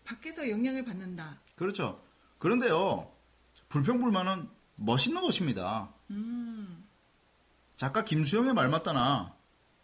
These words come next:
Speaker 2: 우리는 그 갈비탕집에서 고기 조금 들었다고 따질 수는 있어도요.
Speaker 1: 네.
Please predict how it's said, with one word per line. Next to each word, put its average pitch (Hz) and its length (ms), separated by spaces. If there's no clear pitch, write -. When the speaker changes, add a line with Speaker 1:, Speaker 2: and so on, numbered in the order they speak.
Speaker 2:
우리는 160 640
그 147 520
갈비탕집에서 160 1120
고기 196 320
조금 269 300
들었다고 131 840
따질 233 340
수는 233 200
있어도요. 98 520
Speaker 1:
네. 180 400